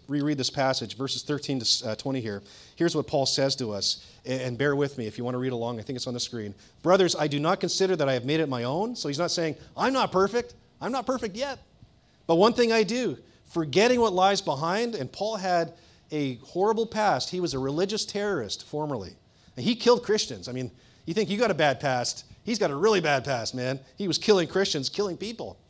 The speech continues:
"I forget what lies behind." He's putting that behind himself and straining forward to what lies ahead. "I press on toward the goal for the prize of the upward call of God in Christ Jesus. Let those who are mature think this way. And if in anything you think otherwise,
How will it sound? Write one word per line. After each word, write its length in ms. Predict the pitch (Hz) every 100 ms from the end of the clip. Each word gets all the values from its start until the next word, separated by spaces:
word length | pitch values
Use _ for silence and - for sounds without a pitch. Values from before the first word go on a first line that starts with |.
| _ _ _ _ _ -
"I 100 | 156
forget 340 | 156 160 196
what 120 | 247 190
lies 260 | 202 233
behind." 340 | 220 196 220 170
He's 100 | 135
putting 200 | 226 226
that 120 | 208
behind 340 | 156 196 262
himself 420 | 233 - 139 107 - - - -
and 140 | 170
straining 400 | - 208 208 196 - -
forward 480 | - 214 254 226 151
to 80 | -
what 140 | 175
lies 260 | 165 170 165
ahead. 380 | 151 196 226 160 - -
"I 120 | 185
press 320 | 190 233 226
on 460 | - 214 220 214 151
toward 340 | - 185 202
the 80 | 180
goal 640 | 180 196 233 247 180 110 - -
for 120 | -
the 80 | 165
prize 400 | 160 190 208 208
of 100 | 170
the 100 | 143
upward 260 | 185 180 147
call 280 | - 196 185
of 100 | 131
God 200 | 170 165
in 80 |
Christ 360 | 139 175 196 175
Jesus. 580 | 208 233 170 120 - - - - - - -
Let 200 | 190 226
those 200 | 226 214
who 120 | 202
are 220 | 190 180 - -
mature 400 | 170 - 262 240
think 240 | 240 262
this 220 | 262 185 -
way. 300 | 135 113 98 - -
And 180 | - 175
if 140 | 170 175
in 120 | 170
anything 400 | 240 285 - 156
you 80 | 147
think 180 | 170 160
otherwise, 600 | 240 254 143 127 143